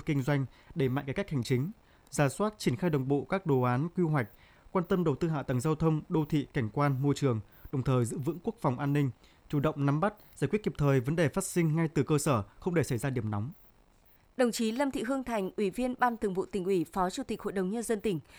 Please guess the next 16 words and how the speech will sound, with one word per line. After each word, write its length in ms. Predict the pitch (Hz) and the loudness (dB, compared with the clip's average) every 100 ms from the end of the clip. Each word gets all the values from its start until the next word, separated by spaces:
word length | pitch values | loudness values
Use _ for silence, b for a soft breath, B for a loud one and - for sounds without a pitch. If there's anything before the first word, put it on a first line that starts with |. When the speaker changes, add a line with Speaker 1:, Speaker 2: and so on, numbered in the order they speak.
| B | B
Speaker 2:
dự 180 | - 240 | -2 -2
và 180 | 214 190 | 0 -4
chỉ 160 | 214 | -2
đạo 160 | 190 180 | 2 2
Đại 160 | 196 196 | 2 -4
hội 180 | 196 | -4
đại 160 | 143 180 | 0 -2
biểu 200 | 190 175 | 0 0
Đảng 240 | 190 170 | 0 -2
bộ 140 | 170 175 | -2 -4
xã 180 | - 254 | -2 -2
Hợp 180 | 247 | -2
Thịnh 220 | - 147 196 | -6 -4 -2
lần 120 | 180 | -2
thứ 120 | 196 | -2
nhất, 220 | 208 339 | -2 -4